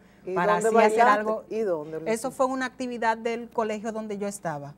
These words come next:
Speaker 2: una
Speaker 1: Wow.
Speaker 2: actividad del Día de las Madres.
Speaker 1: ¿Y gustó?
Speaker 2: Oh.
Speaker 1: ¿Te aplaudieron?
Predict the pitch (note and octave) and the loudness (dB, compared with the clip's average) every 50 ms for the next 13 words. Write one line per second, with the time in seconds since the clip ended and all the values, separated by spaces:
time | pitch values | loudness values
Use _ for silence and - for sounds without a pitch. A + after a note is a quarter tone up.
0 | _ _ _ _ _ _ _ _ - - F#3+ G3+ G3 A3 A3 A3 G#3 G3+ G#3+ G3+ | _ _ _ _ _ _ _ _ -6 -4 -2 -2 -2 -4 -4 -4 -2 2 2 2
1 | G3 G3 F#3+ F#3+ F3+ G3 G3 G3+ G#3 A3 A3+ A#3 A3+ - G#3 F3+ D#3+ D3+ D3+ D3+ | 2 0 -2 -2 -2 -2 -2 0 0 -2 -4 -4 -4 -6 -6 -6 -6 -6 -10 -12
2 | - - - F#3+ F#3+ E3+ F#3+ F#3 - - - A#3+ F#3 D3+ - - - _ - _ | -14 -8 -4 -4 -2 -2 -2 -4 -2 0 0 0 0 0 -4 -12 -20 _ -20 _
3 | - - G#3+ G#3+ A#3 - - - - - - G3+ F#3 G3+ G3 G3+ G#3+ A3 C4 C4 | -4 0 0 0 0 0 -6 -20 -20 -2 2 4 4 6 8 6 6 8 10 10
4 | A#3+ G#3+ F#3+ F3+ | 10 10 8 8